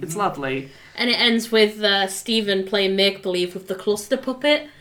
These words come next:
Speaker 3: And he's like, "Oh no, it's eating me, om nom nom nom," and makes it eat his hair. <laughs>
Speaker 1: I'm glad the cluster doesn't actually try and eat his hair. It's pretty big. That would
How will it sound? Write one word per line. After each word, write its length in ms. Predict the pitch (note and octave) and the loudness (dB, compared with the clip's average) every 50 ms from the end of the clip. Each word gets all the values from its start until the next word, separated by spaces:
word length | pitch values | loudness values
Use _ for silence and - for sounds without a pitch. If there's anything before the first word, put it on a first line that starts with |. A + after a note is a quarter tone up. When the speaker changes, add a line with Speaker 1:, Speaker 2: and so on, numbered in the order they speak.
| - - - - - - - | -20 -20 -12 -12 -10 -4 0
Speaker 3:
And 120 | B3 B3+ | 4 4
he's 100 | A#3+ A#3 | 4 6
like, 160 | B3 B3 B3+ E4 | 6 4 4 4
"Oh 140 | E4+ F#4 F4+ | 4 4 4
no, 300 | E4 F#4 F#4+ F#4+ F#4+ F#4+ | 4 4 4 6 8 6
it's 200 | F#4+ F#4+ F#4+ - | 6 6 6 6
eating 380 | F4+ F4+ F#4 F4+ F4+ F4 E4 | 6 6 6 6 4 4 4
me, 320 | D#4+ E4 E4 D#4+ D#4+ D#4 D#4 | 2 0 -2 -2 -2 -2 -2
om 180 | C#4+ G#3 A#3 C4+ | -2 2 2 2
nom 160 | A#3+ G3+ G#3 | 2 2 -2
nom 240 | A#3 G#3 G#3 A3 G#3+ | -4 -4 -4 -4 -4
nom," 180 | G3 G3+ G3 F#3+ | -4 -4 -2 -2
and 180 | F#3+ G3 - - | -2 -2 -2 -2
makes 260 | A3 A3 A3 G#3+ - | -2 -2 -2 -2 -4
it 60 | A3 - | -8 -8
eat 180 | G#3+ G#3+ - | -8 -8 -8
his 140 | G3 F#3+ - | -8 -10 -6
hair. 400 | - G3+ G3+ F3+ E3+ G#3+ G#3+ G#3+ - - - - - - - - - - - - - - - - | -6 -4 0 0 0 0 0 -4 -10 -12 -8 -6 -4 -4 -4 -4 -6 -10 -12 -12 -14 -18 -6 -4
<laughs> 100 | C4+ C4 - - - - - - - _ _ - - - - _ _ - | -4 -4 -4 -6 -10 -14 -16 -18 -18 _ _ -20 -20 -20 -20 _ _ 2
Speaker 1:
I'm 240 | D3 D3+ D#3+ E3 D#3+ | 4 4 4 4 2
glad 320 | E3 E3 E3 E3+ F3+ F3 F3 | -2 -2 0 0 0 0 0
the 60 | F3 | -6
cluster 400 | - - F3+ E3+ - - - E3 | -4 -2 -4 -4 -4 -4 -4 -2
doesn't 260 | E3 E3+ D#3+ F3 - | -2 -2 -2 -2 0
actually 500 | - F3+ F#3 - - - - D#3 C#3+ C#3 | 2 2 2 2 0 -4 -2 0 0 0
try 260 | C3+ - D3 C#3 C3+ C3+ | 2 4 4 4 4 4
and 160 | C3+ C3 C3 | 2 0 -2
eat 160 | C3 C3+ - | -2 -4 -4
his 220 | C3+ C#3+ C3 C3+ | -6 -8 -8 -2
hair. 300 | - C#3 C3+ C3+ C#3 C3 B2 | 0 2 4 6 6 4 4
It's 180 | C#3 B2 - | 0 -2 -4
pretty 260 | - - D#3 D3 C#3+ C#3+ | -2 0 0 0 2 2
big. 360 | D3 C#3+ C#3 C3 B2 - - | 2 4 4 2 2 2 2
That 200 | C3+ B2+ - B2+ | 2 2 2 0
would 200 | C#3+ C3+ C3+ | -2 -4 -4